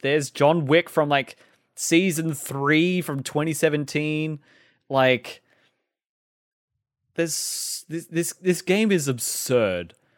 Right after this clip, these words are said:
But I, I don't know, I started to gel with, with how it feels a bit better. Like, it does just feel a bit sillier and a bit more cartoony until it gets to that final, like, ten players left, and it's like, "Oh, shit." Now, now,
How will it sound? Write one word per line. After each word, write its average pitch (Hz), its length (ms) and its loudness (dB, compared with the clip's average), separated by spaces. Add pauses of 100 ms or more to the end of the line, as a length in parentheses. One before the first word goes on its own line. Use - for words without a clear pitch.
(640)
But 139 200 2
I, 139 180 2
I 143 140 -2
don't 175 60 -2
know, 170 80 2
I 123 100 6
started 160 360 2
to 160 60 -4
gel 123 440 2
with, 113 420 -4 (840)
with 120 160 -6
how 123 240 6
it - 180 -4
feels 127 580 -4
a 143 40 -10
bit 143 180 -6
better. 165 340 2
Like, 131 300 2
it 139 160 -4
does 131 200 2
just 139 140 -10
feel 131 160 -2
a 120 40 0
bit 120 200 -4
sillier 131 460 0
and 117 160 -4
a 104 40 -4
bit 110 200 -6
more 113 220 -4
cartoony 113 680 -4 (320)
until 160 240 4
it 151 40 2
gets 139 160 0
to - 40 -12
that 120 200 4
final, 113 280 -2
like, 107 180 0
ten 110 220 -4
players 104 340 0
left, 110 260 -2
and 101 80 -8
it's 95 120 -14
like, 95 120 -8
"Oh, 90 160 -6
shit." - 420 -12 (100)
Now, 104 260 -2
now, 120 260 4